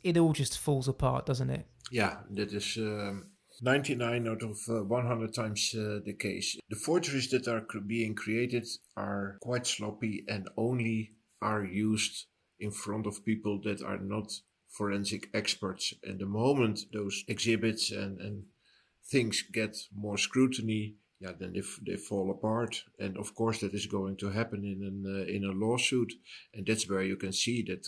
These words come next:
Speaker 2: Craig is, of course, uh, very stubborn to, uh, to show too much, because he knows that when he has to deliver from his, uh, trove of, uh,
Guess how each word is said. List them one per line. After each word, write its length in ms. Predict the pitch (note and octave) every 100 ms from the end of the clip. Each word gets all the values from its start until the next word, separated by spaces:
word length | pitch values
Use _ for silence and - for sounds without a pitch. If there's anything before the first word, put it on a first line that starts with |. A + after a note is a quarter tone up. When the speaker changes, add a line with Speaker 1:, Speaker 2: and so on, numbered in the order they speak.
| -
Speaker 2:
Craig 280 | G2 G2 -
is, 160 | F#2+ A2+
of 220 | G#2 -
course, 440 | A#2+ A2+ G#2+ - - _ _ _ -
uh, 220 | G#2 G2 F#2+
very 180 | B2 G2+
stubborn 440 | - C3+ C3 A2+
to, 160 | G#2 A2+ A2 G#2 G#2 G#2 G#2
uh, 40 | G2+
to 80 |
show 300 | A2 - A2
too 240 | G2 A2+ G#2+
much, 340 | G#2+ G2+ -
because 240 | G2+ G#2+ G#2
he 120 | G2+
knows 260 | G#2 B2+ B2
that 140 | G2+ -
when 180 | G#2+
he 180 | G#2 G#2
has 160 | G#2 G2+
to 140 | G#2
deliver 640 | F#2 G2 G#2 B2 A2 G2+ - - - - - - _ _ _
from 360 | - C3 B2 A2+
his, 340 | G#2+ G2 -
uh, 280 | A2 G#2 G2+ G2+
trove 420 | A#2 A#2 A2 G#2+
of, 140 | G#2 - A2
uh, 140 | G#2+